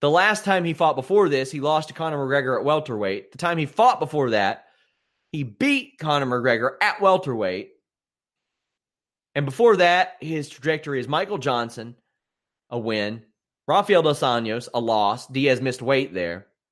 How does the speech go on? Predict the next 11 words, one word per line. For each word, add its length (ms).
Beating 260
Gray 220
Maynard, 640
and 120
then 120
he 80
lost 380
two 120
straight 300
fights. 320
He 420